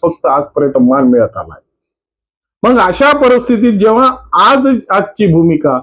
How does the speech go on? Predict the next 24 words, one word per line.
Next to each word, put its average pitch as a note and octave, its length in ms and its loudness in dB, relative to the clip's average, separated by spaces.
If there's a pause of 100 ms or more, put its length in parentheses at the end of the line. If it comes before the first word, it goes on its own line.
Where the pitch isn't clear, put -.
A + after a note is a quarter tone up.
(400)
खऱ्या A#3 260 2
अर्थाने G#3 380 0
या G#3 120 2
विकासाच्या G3 640 0
आंदोलन E3+ 720 0
रथाला E3 360 -2 (360)
कशा F#3 240 0
पद्धतीनं, A3 640 0
अं, F3 840 2
वाढवायचं F#3 500 2
किंवा E3 300 0
याला E3+ 220 2
कशा E3+ 300 -2
पद्धतीने F3 480 0
गती E3 280 0
द्यायची, D3 400 -2
हे - 400 -2
शासनाच्या A3 720 0
धोरणात F3+ 460 0
असलं E3 280 0
पाहिजे. C3 320 0
परंतु D#3 340 0
शासन D#3+ 500 -2
जर G3+ 140 2